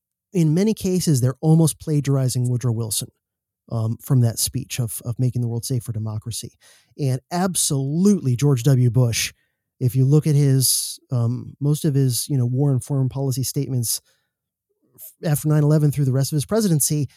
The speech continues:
he sounds like Woodrow Wilson. He's got this, you know, very, if you just look at the su-,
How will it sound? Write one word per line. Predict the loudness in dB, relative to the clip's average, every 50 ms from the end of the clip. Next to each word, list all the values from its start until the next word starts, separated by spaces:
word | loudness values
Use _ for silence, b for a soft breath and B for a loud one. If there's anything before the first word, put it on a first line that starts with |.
| b b b b
he | -14 -6 -2 -2 0
sounds | 0 0 0 0 2 2 4 4 2 2 2 2
like | 2 2 2 0 -2 -12 -20 _ _ _ _ _ _ _ _ _
Woodrow | 0 2 4 4 6 4
Wilson. | 4 2 0 0 -2 -2 -4 -8
He's | -6 -4 -4 -4 -2
got | -2 -2 0 0
this, | 0 0 0 0 -2 0
you | 0 2
know, | 4 4 4 2 2 2
very, | 2 2 2 2 2 0 0 0 -2 b b b b b b b
if | -10 -6
you | -6 -4
just | -2 -2 -2 -2 0
look | -2 -2 -2 -2
at | -6 -4
the | -2 -4
su-, | -4 -2 -4 -6 -6